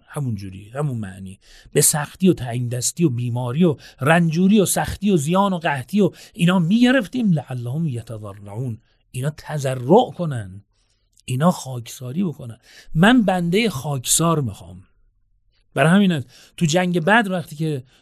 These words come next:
داشت جنگ بدر رو توضیح می‌داد، گفت من کی با لشکر ملائکه اومدم؟ آهان،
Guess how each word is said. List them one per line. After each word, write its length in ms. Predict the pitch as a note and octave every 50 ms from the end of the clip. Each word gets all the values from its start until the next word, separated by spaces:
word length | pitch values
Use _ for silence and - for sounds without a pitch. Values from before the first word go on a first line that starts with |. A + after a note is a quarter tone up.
| _ _
داشت 240 | D#3+ E3+ F3+ -
جنگ 320 | - E3 D#3+ E3 E3+ E3+ E3+
بدر 280 | D3+ E3 E3 E3 D#3
رو 60 | E3+ E3
توضیح 400 | - E3+ E3 D#3 D3+ D#3+ E3 D3+
می‌داد، 380 | E3 F3 F3 A#3 B3 F#3 - - - - _
گفت 220 | - G#3 A#3+ G3 -
من 280 | D#3+ D#3 G3+ B3 A#3+ F#3+
کی 380 | - - - F#3 G3 B3+ C#4
با 100 | C4+ C#4+
لشکر 460 | C#4+ C#4 C4+ B3+ - - B3+ B3+ C4
ملائکه 500 | A#3+ A#3+ A#3+ B3 B3 B3 B3 A#3+ F#3+ -
اومدم؟ 420 | B3 B3 A#3 A#3+ A#3 B3 B3 A#3+ A#3
آهان، 720 | - - B2+ A#2+ A2+ A2+ B2+ B2+ B2+ B2 B2 A#2+ B2+ B2+